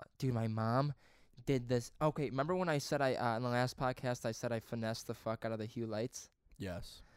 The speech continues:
Speaker 1: So, I got my Hue
Speaker 2: You
Speaker 1: lights.
Speaker 2: got finessed?
Speaker 1: No, I got it.
Speaker 2: Oh,
Speaker 1: I
Speaker 2: you
Speaker 1: got,
Speaker 2: did?
Speaker 1: I got two of 'em. Yeah. I told Amazon to suck me.
Speaker 2: <laughs>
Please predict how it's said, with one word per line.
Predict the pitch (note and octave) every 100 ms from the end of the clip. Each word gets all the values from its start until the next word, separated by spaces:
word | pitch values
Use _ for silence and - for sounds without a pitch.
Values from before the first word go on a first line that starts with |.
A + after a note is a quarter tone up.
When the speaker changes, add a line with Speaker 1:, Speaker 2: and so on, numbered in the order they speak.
| -
Speaker 1:
So, | - C3+ A#2+ A#2 - _ _ - - -
I | B2
got | G#2 B2+ D3+
my | C#3+ C3+
Hue | F2+ C3+
Speaker 2:
You |
Speaker 1:
lights. | B2 A#2 E2+ E2
Speaker 2:
got | D#2+
finessed? | F2 E2 G2 A2 - - -
Speaker 1:
No, | C#3 F#3+ C3
I | A#2+
got | B2+ D3+ B2
it. | - _ _ _ _ -
Speaker 2:
Oh, | E3+
Speaker 1:
I |
Speaker 2:
you | D3
Speaker 1:
got, | C#3+ -
Speaker 2:
did? | A2 D#4+
Speaker 1:
I | C#3
got | C#3+ C#3
two | D#3+ E3+
of | B2+
'em. | A2 G2+ - - -
Yeah. | C#3+ D3 G#2+ - _ - _ _ -
I | A#2+
told | D3 C3+
Amazon | C3+ C#3 B2+ C3 A#2+
to | A2+ A#2 G2 F#2+ G#2 G2 F2+
suck | - - - G2+ - -
me. | - - _
Speaker 2:
<laughs> | E3 - - - G3+ -